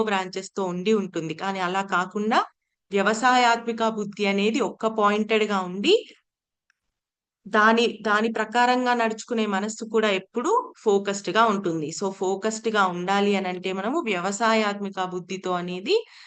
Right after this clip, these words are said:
ఉండాలి. మనకు వివేకానంద కూడా చెప్తారు. మీరు వివేకానంద కొటేషన్స్‌లో చూసుకుంటే తన, ఆహ్, ఏం చెప్తారు? "ఒకటే ఆలోచనని తీసుకోండి. ఒకటే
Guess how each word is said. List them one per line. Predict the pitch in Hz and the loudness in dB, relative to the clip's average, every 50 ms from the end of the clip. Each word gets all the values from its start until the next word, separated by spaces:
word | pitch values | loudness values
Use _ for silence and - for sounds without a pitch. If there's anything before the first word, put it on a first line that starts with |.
| - - - | -16 -4 -2
ఉండాలి. | 247 240 226 196 170 143 120 - _ _ _ _ _ - | 0 0 2 0 0 0 -4 -12 _ _ _ _ _ -2
మనకు | 233 247 262 262 254 262 254 - 359 440 440 - _ _ _ _ _ _ _ _ _ _ _ _ _ _ _ _ _ - - | -2 2 2 2 0 0 -4 -4 -4 -4 -4 -10 _ _ _ _ _ _ _ _ _ _ _ _ _ _ _ _ _ -12 -8
వివేకానంద | 208 220 233 226 240 247 247 - 262 262 262 254 254 254 262 262 262 | -2 -2 2 4 4 4 4 4 2 4 4 2 0 2 2 2 2
కూడా | 254 254 254 330 403 - _ _ _ _ _ - | 0 0 0 0 -2 -2 _ _ _ _ _ -2
చెప్తారు. | - 226 220 220 - 233 220 190 220 175 | -2 -2 0 2 2 4 4 4 2 0
మీరు | 202 202 196 | -2 -2 0
వివేకానంద | 196 208 202 208 214 208 220 226 220 214 214 214 214 | 2 2 2 2 0 0 0 -2 0 0 -2 -4 -4
కొటేషన్స్‌లో | 208 196 196 196 202 202 214 202 202 202 202 196 185 | -4 -6 -6 -4 -6 -4 -4 -4 -4 -4 -4 -8 -8
చూసుకుంటే | - 190 185 185 - - - 185 185 190 - 285 381 403 - _ _ _ _ _ _ _ _ _ _ _ _ _ _ _ _ _ _ _ _ _ - | -6 -8 -8 -8 -10 -10 -10 -8 -8 -4 -2 -2 -2 -2 -4 _ _ _ _ _ _ _ _ _ _ _ _ _ _ _ _ _ _ _ _ _ -2
తన, | 220 214 208 202 202 | 0 2 2 0 0
ఆహ్, | 208 202 202 202 190 | 0 2 2 4 4
ఏం | 202 214 226 220 | 4 4 4 4
చెప్తారు? | 226 247 226 226 - - 220 214 202 202 202 202 196 196 - - - _ _ _ _ _ _ _ _ _ _ _ _ _ _ _ _ _ _ - | 2 0 -2 -4 0 0 0 2 2 2 2 0 0 -4 -10 -20 -20 _ _ _ _ _ _ _ _ _ _ _ _ _ _ _ _ _ _ -16
"ఒకటే | 196 196 226 226 226 247 254 240 220 | -8 -2 -2 0 2 4 4 4 6
ఆలోచనని | 208 208 214 220 220 220 226 226 220 220 226 285 392 494 494 _ _ _ _ _ _ _ - | 4 4 4 4 2 2 2 0 2 2 2 2 2 0 0 _ _ _ _ _ _ _ -6
తీసుకోండి. | 247 240 220 220 - - 185 175 160 151 - | -4 -4 -4 -4 -4 -4 -4 -4 -4 -6 -8
ఒకటే | - 170 - 214 208 214 262 | -8 -6 -6 -6 -2 0 0